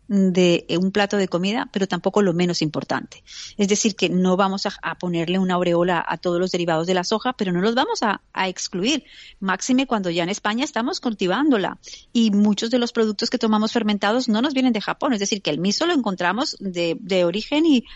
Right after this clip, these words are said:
producción y, y manu-, y artesanía española.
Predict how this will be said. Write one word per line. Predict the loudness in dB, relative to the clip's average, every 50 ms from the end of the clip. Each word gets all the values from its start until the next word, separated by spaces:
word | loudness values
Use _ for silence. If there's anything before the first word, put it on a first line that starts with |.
| -18 -8
producción | -2 0 2 2 2 0 -2 0 0 2 2 2 2 0
y, | -4 -4
y | -2 0 2 2 2
manu-, | 2 2 0 0 -2 -6 -10 -10
y | -4 -2 0 0
artesanía | 0 0 -2 -4 -4 -4 -2 -2 0 0 -2 -2 -4 -6
española. | -8 -10 -8 -6 -4 -2 -2 0 0 -2 -4 -6